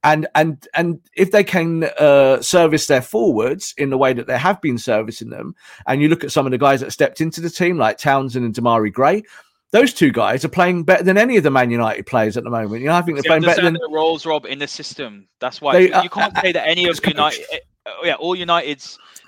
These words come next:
Speaker 2: uh, players are, are superior to their players, pretty much. But the fact of the matter is that it doesn't matter if you have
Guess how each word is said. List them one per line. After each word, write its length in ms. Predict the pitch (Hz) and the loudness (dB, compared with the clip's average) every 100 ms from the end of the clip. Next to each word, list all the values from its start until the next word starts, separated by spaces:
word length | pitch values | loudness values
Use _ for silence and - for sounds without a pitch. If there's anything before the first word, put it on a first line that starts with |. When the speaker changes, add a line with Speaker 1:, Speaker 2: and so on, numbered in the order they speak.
| - | -8
Speaker 2:
uh, 180 | 127 123 | -4 -4
players 640 | - 151 139 110 - - _ | -2 -2 0 -4 -12 -20 _
are, 120 | 120 | -14
are 200 | - 120 - | -10 -12 -12
superior 360 | - 131 156 143 | -20 -14 -12 -10
to 100 | 160 | -6
their 140 | 208 | -6
players, 240 | - 123 - | -4 -8 -8
pretty 160 | - 156 | -16 -12
much. 240 | 165 - _ | -12 -12 _
But 160 | 151 - _ _ | -10 -10 _ _
the 80 | 135 | -6
fact 240 | - 185 | -4 -4
of 60 | 180 | -4
the 40 | |
matter 240 | 160 160 156 | -4 -2 -2
is 180 | 175 151 | -4 -4
that 160 | 131 113 | -6 -6
it 80 | |
doesn't 160 | 156 151 | -12 -8
matter 220 | 160 139 | -8 -6
if 120 | 135 | -10
you 120 | 143 135 | -8 -6
have 260 | 131 120 | -6 -8